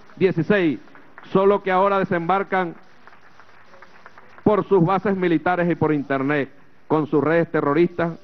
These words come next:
y agresivas del poder mediático global y local. Son los mismos enemigos, compatriotas, y lo digo así, enemigos, porque son enemigos de la patria.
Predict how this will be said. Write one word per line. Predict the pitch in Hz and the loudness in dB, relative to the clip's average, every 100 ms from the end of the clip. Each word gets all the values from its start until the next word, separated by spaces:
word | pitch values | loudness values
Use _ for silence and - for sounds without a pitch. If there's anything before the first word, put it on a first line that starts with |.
| - | -4
y | 156 | -2
agresivas | 143 143 135 160 160 | 0 -2 2 2 4
del | 156 147 | 0 0
poder | 139 151 147 | 0 2 2
mediático | 135 160 156 156 - 151 - | 2 2 0 -4 -2 -2 -2
global | 127 131 139 147 143 139 - - - - | -2 0 2 0 -4 -10 -20 -20 -20 -10
y | - 127 | 0 0
local. | 113 123 113 98 - - - - - - - - - - - - - - - - 135 | 0 -2 -4 -4 -12 -20 -20 -20 -20 -20 -20 -20 -20 -20 -20 -20 -20 -20 -20 -8 -2
Son | 147 | 0
los | 156 | 0
mismos | 165 165 151 | 0 0 0
enemigos, | 139 165 139 107 - - - - | 0 2 2 0 -4 -20 -20 -12
compatriotas, | 117 113 139 131 95 92 - - - - - - - - - - | -10 -2 0 -2 -8 -12 -20 -20 -20 -20 -20 -20 -20 -20 -20 -4
y | |
lo | 123 117 | 0 2
digo | 135 | 2
así, | 143 165 147 - - - | 2 2 2 -2 -12 -4
enemigos, | 127 135 160 120 92 - - - | 0 4 4 4 0 -6 -20 -8
porque | 117 120 | -4 -2
son | 135 | -2
enemigos | 123 127 120 | 0 0 0
de | |
la | 113 | 0
patria. | - 127 104 92 | -2 -4 -4 -10